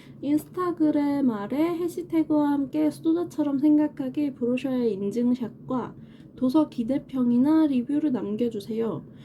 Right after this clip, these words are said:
추첨을 통해 푸짐한 상품을 드립니다. 음, 샵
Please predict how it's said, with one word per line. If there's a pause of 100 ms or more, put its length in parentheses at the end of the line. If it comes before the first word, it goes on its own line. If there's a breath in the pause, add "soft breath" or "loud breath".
(220 loud breath)
추첨을
통해
푸짐한
상품을
드립니다. (720 loud breath)
음, (160)
샵